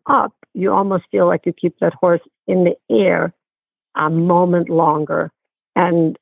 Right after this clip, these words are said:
what I think about is that is my moment, I hate to say the word half halt because people often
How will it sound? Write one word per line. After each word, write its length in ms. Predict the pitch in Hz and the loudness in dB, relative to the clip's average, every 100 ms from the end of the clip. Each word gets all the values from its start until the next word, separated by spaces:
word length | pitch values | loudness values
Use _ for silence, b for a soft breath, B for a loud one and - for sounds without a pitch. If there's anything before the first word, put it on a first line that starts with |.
| _ | _
what 320 | 185 170 175 | -2 -2 0
I 200 | 170 220 | 0 0
think 300 | 233 - 180 | -2 -2 -2
about 360 | 180 180 170 165 | -2 0 -2 -4
is 120 | 175 - | -6 -4
that 180 | 190 214 | -4 -2
is 200 | 180 175 | -4 -2
my 180 | 175 | 0
moment, 460 | 180 180 175 170 - _ _ _ _ _ _ - - | 0 2 2 0 -2 _ _ _ _ _ _ -12 -6
I 60 | |
hate 220 | 160 202 | 0 2
to 100 | 202 180 | 0 0
say 120 | 180 | 2
the 120 | 170 | 2
word 240 | 160 160 156 - | 2 0 -2 -4
half 180 | 185 | -4
halt 220 | - 165 - | -2 -4 -4
because 260 | 175 170 156 | -4 -4 -2
people 300 | 175 165 175 | -4 -2 0
often 500 | 165 170 - 170 156 | 0 -2 0 0 0